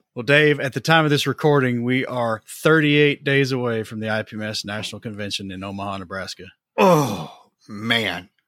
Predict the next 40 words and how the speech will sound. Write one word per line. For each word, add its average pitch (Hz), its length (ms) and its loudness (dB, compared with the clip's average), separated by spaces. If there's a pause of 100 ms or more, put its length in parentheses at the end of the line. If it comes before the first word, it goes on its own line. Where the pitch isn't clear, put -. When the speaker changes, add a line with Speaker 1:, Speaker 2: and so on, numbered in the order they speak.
(600)
Speaker 2:
Phew, - 480 0
no 135 180 0
wonder 143 340 4
my 120 160 0
palms 120 480 0
are 117 60 -6
sweating. 104 500 -6 (180)
Speaker 1:
Well, 147 400 4
I 151 140 4
got 147 160 6
a - 20 4
nice 143 260 4
email 151 300 4
from 123 140 -4
Scott 151 320 4
Hackney, 170 300 2
the 160 60 -4
show 139 260 2
chairman, 165 540 2
this 180 240 2
week, 190 340 0 (120)
and 123 240 -2
he 131 140 2
expects 131 440 -2
no 131 220 2
big 131 220 2
surprises 147 800 2 (260)
at 139 220 -4
present 147 360 2
time. 175 540 2
Hopefully 135 540 2
there 120 200 2
won't 147 200 4
be 143 100 4
any 123 120 4
big 101 240 2
surprises 117 500 2
other 110 160 4
than 104 320 2
more 117 240 2